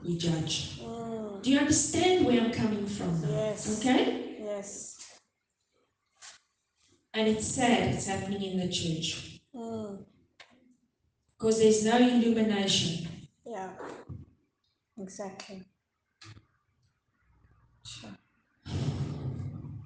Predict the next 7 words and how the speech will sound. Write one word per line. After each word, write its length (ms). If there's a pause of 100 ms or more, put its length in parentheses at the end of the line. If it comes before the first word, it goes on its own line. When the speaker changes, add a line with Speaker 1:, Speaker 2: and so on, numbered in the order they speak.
Speaker 1:
Man, 520 (240)
I 60
hope 180
I 80
don't 240
forget 300
anything. 640